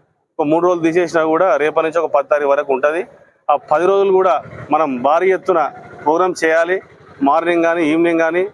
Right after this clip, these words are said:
ఒక త్రీ, త్రీ అవర్స్, సిక్స్ అవర్స్ రోజు కేటాయించాలి. మేము కూడా రేపటి నుంచి పది తారీఖు వరకు door to door క్యాంపెయినింగ్కు మీరు ఎక్కడ పిలిచినా కూడా మేము అందుబాటులోకి ఉంటాము. మాకు already ఈరోజు మీటింగ్ అయింది, హైకమాండ్ కూడా చ-, తెలియడం జరిగింది.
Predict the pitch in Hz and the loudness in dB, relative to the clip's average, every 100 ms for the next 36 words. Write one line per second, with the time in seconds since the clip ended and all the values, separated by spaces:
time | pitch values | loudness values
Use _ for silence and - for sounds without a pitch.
0 | 143 147 151 156 160 151 151 156 139 160 | -4 -4 -2 -2 0 0 0 -2 -4 -8
1 | 147 151 165 143 147 143 147 143 151 143 | -2 0 0 0 -2 -2 -4 -2 -2 -2
2 | 151 175 - _ _ _ 135 160 175 170 | -2 -2 -10 _ _ _ -2 0 0 2
3 | 156 156 160 160 143 156 127 139 131 151 | 0 0 0 0 -2 -2 0 -2 0 0
4 | 147 139 147 156 120 117 120 147 151 151 | 2 0 0 -2 -4 -2 -2 -2 0 -2
5 | 135 135 139 147 151 165 185 _ _ - | 0 -2 -2 -2 -2 -4 -6 _ _ -4
6 | 151 135 160 156 143 160 156 151 139 120 | -2 0 -2 -2 -2 -2 -2 0 0 0
7 | 135 143 147 135 131 151 185 - _ _ | 0 0 0 -2 0 0 -2 -6 _ _
8 | _ 135 131 135 147 147 139 127 131 127 | _ -2 0 0 0 0 0 0 -2 0
9 | 139 135 135 185 120 127 139 135 131 131 | -2 -2 -4 -4 -4 -2 -2 -2 -2 -2
10 | 123 - 120 113 - 120 127 131 120 123 | -4 -2 0 0 -2 -4 -2 -2 -2 -2
11 | 131 139 214 | -2 -4 -6